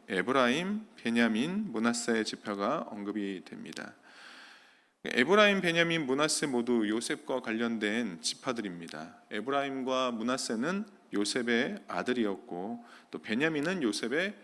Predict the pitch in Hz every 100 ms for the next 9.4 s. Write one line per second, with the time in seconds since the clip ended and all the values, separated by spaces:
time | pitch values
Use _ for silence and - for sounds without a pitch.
0 | - _ _ - - 143 147 143 110 139
1 | 151 - - _ - - - 117 127 123
2 | 107 110 117 156 170 - 107 107 101 85
3 | 120 139 120 - - - - - _ -
4 | 117 156 139 165 180 208 196 185 180 151
5 | 143 135 139 113 127 139 147 135 120 -
6 | 139 156 98 - - 131 143 180 160 147
7 | 135 139 135 - 123 120 110 113 92 -
8 | - - - - 80 - 131 151 135 110
9 | - 156 113